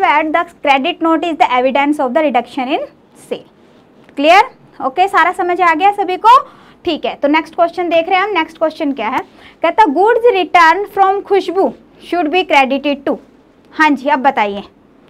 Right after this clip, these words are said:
अगर आप लोगों को अच्छे से समझ आ गया तो एक second के लिए मैं रुक रही हूँ, आप बताइए मुझे जवाब क्या होगा।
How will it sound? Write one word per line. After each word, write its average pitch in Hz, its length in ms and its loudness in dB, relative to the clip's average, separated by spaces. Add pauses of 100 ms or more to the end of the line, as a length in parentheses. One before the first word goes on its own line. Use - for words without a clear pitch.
(100)
अगर 302 200 4
आप 339 200 4
लोगों 349 220 4
को 359 100 4
अच्छे 339 280 2
से 339 120 -10
समझ 285 360 0
आ 277 160 4
गया 320 200 0
तो 349 80 -4
एक 330 140 -2
second 311 340 -2
के 330 80 -2
लिए 330 120 -2
मैं 320 200 2
रुक 302 220 -2
रही 330 100 -4
हूँ, 370 140 -2
आप 285 180 4
बताइए 269 400 0
मुझे 269 260 -2
जवाब 247 320 -2
क्या 226 160 -6
होगा। 190 220 -14